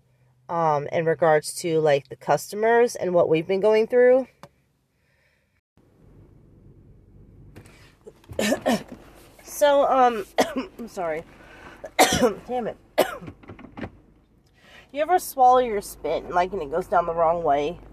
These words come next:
Does that make sense? So, okay, here's where we're at. Oh,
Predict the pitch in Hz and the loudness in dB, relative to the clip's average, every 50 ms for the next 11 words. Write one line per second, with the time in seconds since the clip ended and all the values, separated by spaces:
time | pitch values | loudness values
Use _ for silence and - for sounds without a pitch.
0 | - - 202 214 185 - 127 - - - 185 151 151 101 - - - - - - | -20 -14 -12 -10 -10 -8 -10 -10 -8 -6 -6 -6 -6 -8 -14 -20 -20 -20 -20 -20
1 | - - - - - - - - - - - - - - - - _ - - 269 | -20 -20 -20 -20 -20 -20 -20 -20 -20 -20 -20 -20 -20 -20 -20 -20 _ -12 -8 -2
2 | 269 262 254 - - 269 - 254 233 220 226 220 - 349 370 381 349 370 381 370 | 0 2 2 2 0 -2 0 0 0 0 0 0 0 2 2 2 2 2 2 4
3 | 370 381 370 330 285 247 240 247 - - - - - - - - - _ _ _ | 4 4 4 6 6 6 4 4 2 -2 -10 -20 -20 -20 -20 -20 -20 _ _ _
4 | _ _ - - - - - - - - - - - _ _ _ - 370 392 381 | _ _ -20 -20 -20 -20 -20 -20 -20 -20 -20 -20 -20 _ _ _ 0 2 4 6
5 | 381 370 359 349 349 339 330 320 320 302 294 285 277 277 262 254 254 247 240 233 | 6 8 8 8 8 8 8 8 8 6 6 6 4 2 2 0 -2 -4 -6 -8
6 | 226 214 214 - | -10 -12 -16 -18